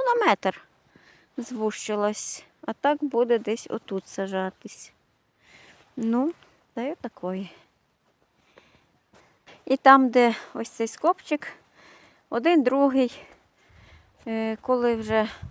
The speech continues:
м, продукти, овочі я повиймаю, тоді, напевно, і продовжу рядочок квітів.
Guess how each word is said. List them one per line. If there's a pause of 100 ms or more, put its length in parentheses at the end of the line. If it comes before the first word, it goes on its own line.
(1080)
м,
продукти, (840)
овочі (640)
я
повиймаю, (240)
тоді,
напевно,
і (1800)
продовжу (160)
рядочок (520)
квітів.